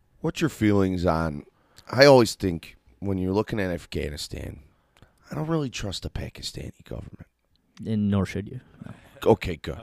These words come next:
Speaker 1: So I'm not crazy. The Pakistan government hides the Taliban, uh, to,
Speaker 2: So
Speaker 1: to a
Speaker 2: the,
Speaker 1: point.
Speaker 2: the Taliban senior leadership, uh, found refuge in Pakistan
Speaker 1: Right.
Speaker 2: once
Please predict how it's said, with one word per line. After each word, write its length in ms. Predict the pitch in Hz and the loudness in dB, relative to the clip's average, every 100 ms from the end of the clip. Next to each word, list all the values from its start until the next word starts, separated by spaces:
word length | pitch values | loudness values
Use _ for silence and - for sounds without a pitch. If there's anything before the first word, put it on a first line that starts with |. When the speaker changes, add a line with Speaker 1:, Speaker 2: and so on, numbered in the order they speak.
| - | -12
Speaker 1:
So 140 | - 110 | 2 4
I'm 80 | 107 | 8
not 200 | 127 - | 6 10
crazy. 460 | 151 123 95 82 - - - - - - - _ _ _ - | 10 10 8 -4 -8 -14 -18 -18 -20 -20 -20 _ _ _ -10
The 80 | - | 6
Pakistan 1000 | - 202 - 147 147 127 120 117 113 - - | 10 10 8 4 6 6 6 4 0 -6 2
government 560 | 120 107 107 107 101 - _ _ _ _ _ - | 6 8 8 4 2 -2 _ _ _ _ _ 4
hides 340 | 120 110 95 | 6 6 4
the 100 | 95 | 4
Taliban, 380 | 160 123 85 - - _ _ _ _ _ _ _ _ - | 6 6 2 -6 -16 _ _ _ _ _ _ _ _ -12
uh, 60 | - | -8
to, 60 | 143 | 2
Speaker 2:
So 360 | 143 123 117 | 6 8 8
Speaker 1:
to 220 | 107 135 | 6 8
a 40 | 123 | 8
Speaker 2:
the, 120 | 113 | 8
Speaker 1:
point. 300 | 117 73 82 _ | 6 4 -2 _
Speaker 2:
the 380 | - 110 107 104 101 - | 0 2 2 0 -4 -8
Taliban 920 | - 107 107 104 107 104 101 101 104 _ - | -2 0 2 2 2 2 2 0 -4 _ -12
senior 580 | - - 113 107 104 | -8 -4 -2 0 0
leadership, 680 | 98 107 101 95 - 98 95 - - _ _ _ | -2 -2 -4 -6 -6 -6 -8 -12 -18 _ _ _
uh, 220 | 104 92 87 | -10 -10 -10
found 380 | - 98 95 | -8 -6 -6
refuge 500 | 95 98 - 95 92 95 | -4 -4 -4 -8 -8 -8
in 140 | 90 | -6
Pakistan 680 | - 92 95 - 92 92 87 | -6 -8 -10 -14 -10 -6 -4
Speaker 1:
Right. 180 | 80 | -4
Speaker 2:
once 440 | 90 92 98 - | -4 -6 -8 -10